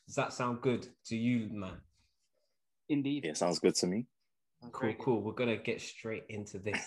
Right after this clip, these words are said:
Speaker 1: then.
Speaker 2: Let's go.
Speaker 1: I mean, I, I actually came, I wanted to come prepared, you know. So we got first one. This one, I thought this is a, this is, this is light work. The
Speaker 2: Okay.
Speaker 1: Cassowary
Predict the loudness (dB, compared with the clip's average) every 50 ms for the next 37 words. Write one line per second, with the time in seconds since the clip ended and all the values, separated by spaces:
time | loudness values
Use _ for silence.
0 | -6 -6 -6 -8 -8 -12 _ _ _ _ _ _ _ _ _ _ -20 -18 -18 -10
1 | -6 -4 -4 -4 -6 -8 _ _ _ _ _ _ _ _ _ _ _ _ _ _
2 | _ _ _ _ _ _ _ _ _ _ _ _ _ _ -20 _ -20 -20 _ _
3 | _ _ _ _ _ _ _ _ _ _ _ _ _ _ _ _ _ _ _ _
4 | _ _ _ _ _ _ _ _ _ _ _ _ _ _ _ _ _ _ _ _
5 | _ _ _ _ _ _ 0 2 2 2 0 0 0 2 4 4 4 4 6 4
6 | 4 4 2 0 -2 -2 -2 -2 -4 -2 -2 -2 -2 0 0 -2 -2 -2 -4 -6
7 | -8 -8 -8 -8 -8 -10 _ 0 2 2 2 0 -4 -10 -10 -12 -14 -14 -18 _
8 | _ _ _ _ _ _ _ _ _ _ _ -10 -6 -2 -2 2 2 2 0 0
9 | -2 0 2 4 4 2 2 2 4 4 4 2 0 -2 -2 -2 -2 0 0 0
10 | 0 0 -2 -6 -10 -18 -20 _ _ _ -6 0 2 2 2 2 0 -2 -2 -2
11 | -2 -4 -4 -6 -10 -10 -10 -10 -6 -6 -6 -6 -6 -8 -10 -10 -12 -12 -12 -12
12 | -10 -6 -4 -2 -2 -2 -4 -6 -8 -10 -10 -12 -16 -18 -18 _ _ _ _ _
13 | _ _ _ _ _ _ -8 -8 -6 -2 0 0 0 0 0 0 0 0 0 0
14 | 0 -2